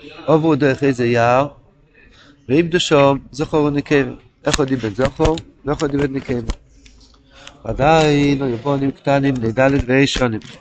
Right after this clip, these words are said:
ולא היה להם מה לאכול. וצעקו ובכו, כי לא היה להם מה לאכול.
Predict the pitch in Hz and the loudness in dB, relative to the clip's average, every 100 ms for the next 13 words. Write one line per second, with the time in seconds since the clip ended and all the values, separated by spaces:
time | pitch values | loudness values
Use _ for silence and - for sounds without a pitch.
0 | - - - _ _ _ _ _ - - | -18 -18 -18 _ _ _ _ _ -20 -20
1 | - - 120 127 160 180 165 160 151 160 | -18 -8 0 4 6 6 6 4 2 0
2 | 151 156 135 - - - _ _ _ _ | 0 -4 -8 -12 -20 -20 _ _ _ _
3 | 117 - 135 131 220 233 226 165 156 170 | -4 4 4 4 6 8 8 6 4 4
4 | 220 185 175 139 - - - - - - | 4 6 4 4 -6 -20 -20 -20 -20 -20
5 | - - 151 208 220 220 214 196 208 208 | -14 -4 4 8 10 10 8 6 6 6
6 | 202 180 | 4 2